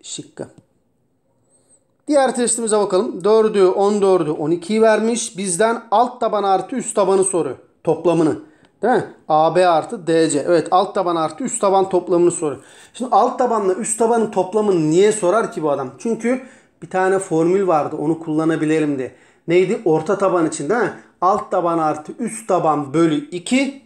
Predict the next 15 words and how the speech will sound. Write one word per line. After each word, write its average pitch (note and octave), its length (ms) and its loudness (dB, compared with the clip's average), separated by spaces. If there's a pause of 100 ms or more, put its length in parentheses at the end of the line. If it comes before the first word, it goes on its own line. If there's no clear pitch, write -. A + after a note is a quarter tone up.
(100)
bana G3 400 0
orta F3+ 380 2
tabanı G3+ 400 0
veriyordu. D3 380 -2 (400)
O E3 80 -8
zaman G3+ 260 -2
orta F#3+ 280 2
tabanı G#3+ 380 0
bulursam A#3 560 0 (260)
alt G#3 240 -2
tabanla D3+ 340 -2
üst - 240 -12
tabanın D#3+ 320 -4
toplamını E3+ 540 -4
zaten G#3 540 0